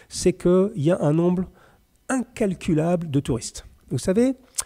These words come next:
ces espèces de groupes qui marchent en troupeau, derrière quelqu'un qui tient une pancarte, un truc qui me fout mal à la tête, moi, directement. J'ai rien contre le tourisme, mais le tourisme de masse comme ça,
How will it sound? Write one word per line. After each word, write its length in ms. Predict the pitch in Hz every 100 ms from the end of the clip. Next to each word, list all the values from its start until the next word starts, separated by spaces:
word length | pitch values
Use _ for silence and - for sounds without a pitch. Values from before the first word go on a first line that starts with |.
| _ _
ces 180 | - 135
espèces 320 | 147 190 170
de 140 | 139
groupes 260 | 135 147 190
qui 140 | -
marchent 200 | 147 -
en 80 | 147
troupeau, 600 | - 190 151 202 208 208 - - -
derrière 280 | 139 151
quelqu'un 320 | - 143 180 175
qui 140 | 147
tient 140 | 147
une 100 | 127
pancarte, 600 | 113 190 175 208 214 208 165
un 20 |
truc 180 | - -
qui 120 | 135
me 40 |
fout 160 | - 127
mal 160 | 160
à 60 | 143
la 80 | 139
tête, 240 | - -
moi, 120 | 139
directement. 520 | 127 120 120 - 131 160
J'ai 120 | 131
rien 180 | 196 220
contre 280 | 156 -
le 60 | 131
tourisme, 380 | - 190 214 139
mais 40 |
le 60 | 120
tourisme 340 | 165 180 156
de 100 | 131
masse 300 | 151 262 -
comme 180 | - 170
ça, 260 | - 202